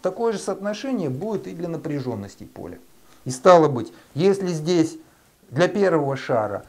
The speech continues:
радиус в десять раз меньше, то напряженность электрического поля будет в десять раз больше.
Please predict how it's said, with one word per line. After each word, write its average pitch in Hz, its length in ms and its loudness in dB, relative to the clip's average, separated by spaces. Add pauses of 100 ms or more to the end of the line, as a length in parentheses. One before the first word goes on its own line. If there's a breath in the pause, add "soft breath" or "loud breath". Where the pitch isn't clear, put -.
(120)
радиус 165 440 4
в 147 100 -6
десять 185 300 -4
раз 202 240 -2
меньше, 262 540 -4
то 160 120 0
напряженность 240 680 -2
электрического 131 640 -4
поля 107 320 -6
будет 190 300 -6
в 120 100 -10
десять 214 360 -8
раз 165 260 0
больше. 101 580 -8